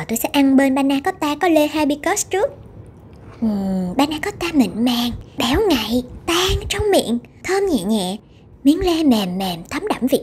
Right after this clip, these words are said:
chua chua, ngọt ngọt từ hibiscus. Tôi có rắc thêm hạt dẻ cười hoa hồng khô nên là ăn giòn bùi khá là vui miệng. Sự kết hợp này ok la nha. Giờ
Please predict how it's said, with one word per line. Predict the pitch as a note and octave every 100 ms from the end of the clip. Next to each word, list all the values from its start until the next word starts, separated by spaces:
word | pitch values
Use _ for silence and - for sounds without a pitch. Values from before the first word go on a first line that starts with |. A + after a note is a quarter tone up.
| -
chua | F#4+ F#4+ F#4+
chua, | G4 G4+ G4+ E4+
ngọt | B3 -
ngọt | A3 F3+ -
từ | G#3 -
hibiscus. | A#3+ A#3+ A#3 D4 G4+ - - - - - - - - - - - - -
Tôi | C#4 A3
có | A3+ E4+
rắc | G4 -
thêm | F4+
hạt | C#4+ -
dẻ | D#3+ -
cười | C4+ G3+
hoa | C4+
hồng | C4 G3+
khô | - C#4+ D4+ D4+
nên | D4 C4+
là | F#3+ -
ăn | D#4 A3
giòn | F3+ E3+
bùi | F3+ F3+
khá | F3 A4
là | C4
vui | C#4
miệng. | E4 C4+ A3 A#3 - - - - -
Sự | -
kết | - -
hợp | G#3+
này | G#3 F#3 -
ok | G#3+
la | A#3+ A3+ A3
nha. | A3+ A3+ B3 - - - - - - - - - -
Giờ | -